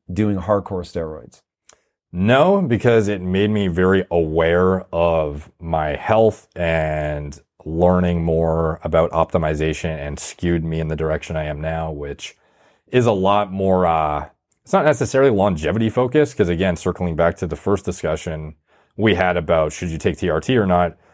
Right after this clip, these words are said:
Speaker 2: there's, like, absolutely something to be said about if you wanted to push your body,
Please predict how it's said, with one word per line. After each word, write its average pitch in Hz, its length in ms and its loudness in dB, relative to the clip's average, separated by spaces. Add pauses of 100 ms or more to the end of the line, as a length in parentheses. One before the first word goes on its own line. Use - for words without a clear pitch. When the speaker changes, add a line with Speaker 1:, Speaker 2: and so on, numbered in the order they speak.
(180)
Speaker 2:
there's, 104 200 4
like, 90 240 0
absolutely 104 920 0 (200)
something 120 540 0
to 92 360 0 (420)
be 101 140 0
said 101 360 2
about 87 640 -2 (840)
if 143 260 0
you 147 120 2
wanted 113 440 0
to 113 160 -2
push - 420 -4
your 107 100 0
body, 92 540 0